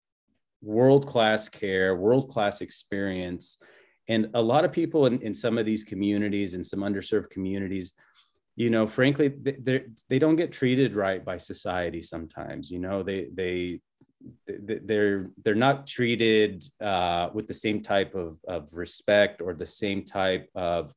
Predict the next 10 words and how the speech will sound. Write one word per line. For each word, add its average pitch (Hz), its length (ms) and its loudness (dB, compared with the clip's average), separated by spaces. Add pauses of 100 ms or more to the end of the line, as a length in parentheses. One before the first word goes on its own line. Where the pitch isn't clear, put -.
excellence, 95 800 -6 (500)
um, 82 440 -2
as 92 200 -4
you 90 100 -2
would 95 160 0
at 95 120 2
a 92 60 2
higher 90 320 0
end 87 200 -2
office. 87 640 -2